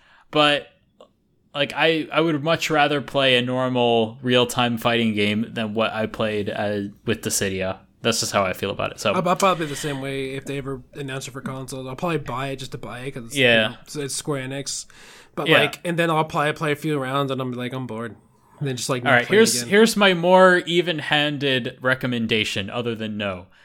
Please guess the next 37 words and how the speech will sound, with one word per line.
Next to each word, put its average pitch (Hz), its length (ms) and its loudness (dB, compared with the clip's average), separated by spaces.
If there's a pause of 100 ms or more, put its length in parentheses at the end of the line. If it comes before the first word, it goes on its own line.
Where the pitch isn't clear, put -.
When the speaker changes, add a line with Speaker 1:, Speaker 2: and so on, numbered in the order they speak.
(320)
Speaker 1:
Wait 143 320 0
for 165 220 -4
reviews. 113 720 -2 (100)
That'll 127 280 4
be 135 120 -2
my 120 140 0
<laughs> 110 140 -4
recommendation. - 680 -6
Just 160 260 -6 (280)
wait 175 200 4
for 196 120 2
reviews 160 380 4
to 139 60 -6
come 131 220 0
out 127 260 6
and 135 160 -8
then 131 300 2
decide. 95 580 -4 (580)
Speaker 2:
Fair 156 180 0
enough. 120 340 -6
Speaker 1:
Uh, 101 260 2
but 165 120 6
yeah, 131 260 6
anyway, 196 340 4
anyway, 131 300 0
moving 180 260 0
back 165 160 4
to 156 120 -4
the 143 160 2
news 131 180 -4
topic. 123 280 -4
So 143 120 -2
voice 202 260 0
recording 190 380 0
for 170 320 0
Kingdom, 170 640 -2
S-, - 160 -6